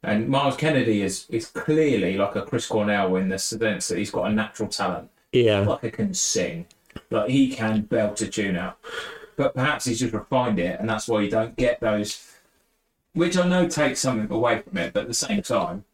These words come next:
Speaker 2: I
Speaker 1: what's
Speaker 2: think
Speaker 1: the voice?
Speaker 2: my, my only, um, criticism of, of Alter Bridge is they are kind of one of those bands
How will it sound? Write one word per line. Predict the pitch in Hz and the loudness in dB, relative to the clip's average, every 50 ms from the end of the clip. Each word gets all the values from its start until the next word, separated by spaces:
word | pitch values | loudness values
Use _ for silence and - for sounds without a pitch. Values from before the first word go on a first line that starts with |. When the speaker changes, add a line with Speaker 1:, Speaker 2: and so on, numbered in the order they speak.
| - | -20
Speaker 2:
I | - - - _ _ _ _ _ _ _ _ _ _ _ _ _ | -20 -20 -20 _ _ _ _ _ _ _ _ _ _ _ _ _
Speaker 1:
what's | 139 139 131 - | -2 0 2 4
Speaker 2:
think | 190 185 170 139 - | 4 4 4 4 2
Speaker 1:
the | 104 | 0
voice? | 101 92 87 - - - - _ _ _ - | -2 -2 -4 -8 -12 -14 -18 _ _ _ 2
Speaker 2:
my, | 147 160 165 170 156 - - | 2 4 4 4 2 2 0
my | 202 165 156 165 170 185 | 2 4 6 6 6 6
only, | 190 185 180 165 143 120 117 - - _ _ _ - | 6 8 8 6 6 4 2 -2 -8 _ _ _ 0
um, | 127 123 123 117 117 117 110 107 110 - - _ _ _ - _ _ _ _ _ _ _ _ _ _ - | 2 4 6 6 6 6 4 4 0 -6 -14 _ _ _ -20 _ _ _ _ _ _ _ _ _ _ -6
criticism | - - 165 147 - 107 - 139 117 101 110 104 101 101 | -2 0 2 2 2 2 4 4 6 6 6 6 6 6
of, | 101 98 92 85 - - - | 6 6 4 2 -2 -2 0
of | 127 107 104 117 | 0 2 2 2
Alter | 110 107 101 95 110 101 | 2 2 4 4 2 2
Bridge | 101 113 104 98 101 95 - - - - - | 4 4 4 4 4 2 0 -2 -4 0 2
is | 117 110 110 110 110 107 101 - - - - - - - - - - - - - - - - - - - - - - - - - - - - _ _ _ _ _ _ _ - - - - - _ _ _ _ _ _ _ _ _ _ _ _ | 4 6 6 6 6 4 4 2 0 0 -2 -6 -14 -18 -18 -18 -18 -18 -18 -18 -18 -18 -18 -18 -18 -18 -18 -18 -18 -18 -16 -18 -18 -18 -20 _ _ _ _ _ _ _ -12 -12 -12 -12 -16 _ _ _ _ _ _ _ _ _ _ _ _
they | - 120 127 127 131 | -2 2 4 4 6
are | 135 139 147 143 139 | 6 6 4 2 2
kind | - - - - - 135 135 135 131 131 123 123 | 0 -4 -6 0 2 4 6 6 6 6 6 4
of | 117 104 107 | 4 4 4
one | 127 127 117 117 | 4 6 6 6
of | 117 110 | 6 6
those | 113 110 110 107 101 | 6 6 6 4 4
bands | - - 117 107 104 95 87 82 85 90 95 87 - - - | 2 2 2 4 4 4 4 6 6 4 4 2 0 -2 -6